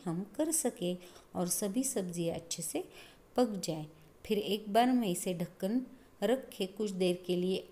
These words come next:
और इसे पकने के लिए छोड़ दे दूँगी, ताकि इसका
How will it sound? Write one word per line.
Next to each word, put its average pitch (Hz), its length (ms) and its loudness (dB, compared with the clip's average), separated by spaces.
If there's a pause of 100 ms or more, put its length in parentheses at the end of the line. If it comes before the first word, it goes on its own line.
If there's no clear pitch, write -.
और 254 220 4
इसे 214 520 0 (380)
पकने 202 320 2
के 180 160 -2
लिए 170 220 0
छोड़ 302 340 2
दे 233 180 4 (140)
दूँगी, 185 420 2
ताकि 180 300 0
इसका 196 340 -2